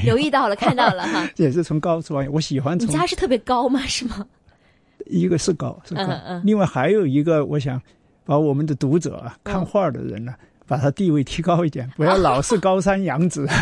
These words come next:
Speaker 2: <laughs> 明白了。嗯，就是，其实我一路做了一年多、两年多的艺术家的访问，
Speaker 1: 嗯。
Speaker 2: 是第一次听到画家说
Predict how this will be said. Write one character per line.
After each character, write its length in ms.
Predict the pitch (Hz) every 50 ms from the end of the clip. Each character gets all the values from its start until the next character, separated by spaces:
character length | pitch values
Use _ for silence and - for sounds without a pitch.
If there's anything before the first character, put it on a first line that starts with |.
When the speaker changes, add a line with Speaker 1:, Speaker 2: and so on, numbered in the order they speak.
| - - - 226
Speaker 2:
<laughs> 340 | 202 - - 262 262 220 -
明 360 | - 277 285 277 262 285 311 349
白 320 | 359 - 247 214 214 214 214
了。 200 | 226 214 208 - - 220 262 - - - - - -
嗯， 220 | 294 320 302 262 - -
就 120 | - 359 415
是， 360 | 339 330 381 349 269 185 202
其 120 | 208 302 285
实 100 | 285 349
我 260 | 311 254 208 185 165 - _ _
一 140 | - 196 208
路 220 | 220 240 320 302 262
做 220 | - - 277 240
了 480 | 220 202 180 170 165 170 165 - - - _ _ _ _
一 100 | - 254
年 200 | 247 240 202 202
多、 280 | 202 220 214 208 214 214
两 200 | 208 180 160 160
年 180 | 160 156 165
多 380 | 185 208 208 202 202 202 202 202
的 300 | 202 - 175 160 165 165 156
艺 140 | 147 135
术 160 | - - 262 233
家 160 | - 220 202
的 80 | 185
访 220 | 185 - 185 160 160
问， 140 | 185 196 190
Speaker 1:
嗯。 40 |
Speaker 2:
是 120 | 190 - 220
第 180 | - 277 302
一 80 | 320 320
次 100 | - 277
听 120 | 269 262
到 100 | 262 254
画 180 | 262 - 262 233
家 160 | 214 220 208
说 320 | 214 - - 220 220 220